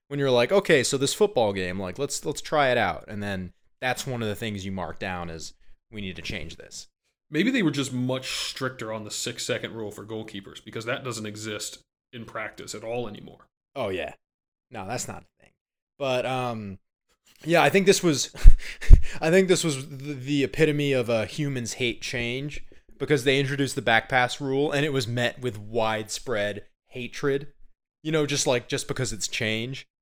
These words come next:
Speaker 1: They were like,
Speaker 2: Right.
Speaker 1: "This ruins the game. This is terrible." And then you play it for, like,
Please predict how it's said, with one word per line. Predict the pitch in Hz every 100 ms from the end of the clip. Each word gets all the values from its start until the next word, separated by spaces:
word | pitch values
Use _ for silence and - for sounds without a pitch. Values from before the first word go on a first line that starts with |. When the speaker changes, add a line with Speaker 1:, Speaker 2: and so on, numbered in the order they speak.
| _ _ _ _ -
Speaker 1:
They |
were | 131 120
like, | 110
Speaker 2:
Right. | 110
Speaker 1:
"This | 135 139
ruins | 123 160 185 160 120
the | 131
game. | 113 104 95
This | 104 117
is | 117
terrible." | - 175 143 117 101
And | 95
then | 98
you | 98 92
play | - 113 92
it | 90 -
for, | 101
like, | 87 82 -